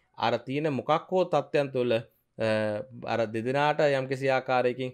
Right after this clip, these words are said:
අර වෙනදට වඩා සම්බන්ධ වීමේ හැකියාව අඩු වීම, අධික කාර්යබහුල ඔබගේ සහකාරයා හෝ සහකාරිය නැත්නම් ඔබ අධික කාර්යබහුලත්වය නැත්නම් ඔය, අ, මොකක් හරි කාරණා තුළ, අ, ටිකක් දෙන්නට දෙන්නගේ අ, ඒ අදහස් ගලප ගන්න, දෙන්න දෙන්නට කතා බහ කරන්න,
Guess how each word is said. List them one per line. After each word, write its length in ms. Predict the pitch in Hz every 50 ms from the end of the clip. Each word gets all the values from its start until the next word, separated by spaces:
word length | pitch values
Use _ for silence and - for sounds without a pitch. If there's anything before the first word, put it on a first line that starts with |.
| - -
අර 140 | - - 113
වෙනදට 300 | 113 107 113 117 127 131
වඩා 160 | 135 139 139
සම්බන්ධ 540 | 135 - 123 113 117 131 139 139 147 147 147
වීමේ 260 | 139 147 147 147 143
හැකියාව 380 | 151 139 120 - 139 135 135 135
අඩු 160 | 123 117 113 113
වීම, 140 | 110 107 107 110 107
අධික 300 | 107 107 104 104 107 - 110
කාර්යබහුල 500 | - 104 104 104 107 107 104 107 110 110
ඔබගේ 240 | 110 104 110 110 104
සහකාරයා 580 | - 110 104 107 107 - 110 110 110 110 110
හෝ 120 | 113 113 110
සහකාරිය 300 | - 127 123 131 123 117
නැත්නම් 200 | 107 - 104 95
ඔබ 120 | 95 101
අධික 300 | 113 110 107 104 113 107 107
කාර්යබහුලත්වය 800 | 117 113 117 120 120 120 120 131 139 143 139 135 - 139 135 131 131 - - - - -
නැත්නම් 400 | - 117 113 113 - 120 120 120
ඔය, 160 | 117 117 117 113 110 - _ _ _ _
අ, 140 | - 104 104 104 104 107 107 104
මොකක් 420 | 98 92 - - 127 151 - -
හරි 200 | 185 165 160 160 151 156
කාරණා 460 | - 147 139 143 143 143 147 147 143
තුළ, 220 | 139 147 143 147 175
අ, 80 | 190 185 - _ _ _ - 113 113 113 113 113
ටිකක් 320 | 113 110 120 120 127 123 117
දෙන්නට 280 | 117 113 117 123 123
දෙන්නගේ 420 | 120 120 120 123 123 123 131 127 123
අ, 100 | 113 110 110
ඒ 260 | 117 120 113 110 110 107 104 104 101
අදහස් 460 | 101 101 101 107 110 113 110 110 -
ගලප 260 | - 110 107 107 101 107
ගන්න, 180 | 104 107 107 104
දෙන්න 180 | 107 104 107 110 107 104
දෙන්නට 440 | 110 110 110 110 110 110 104 110
කතා 300 | - 101 98 104 101 104 104 101
බහ 200 | 98 107 107 107
කරන්න, 380 | 107 113 113 117 117 113 117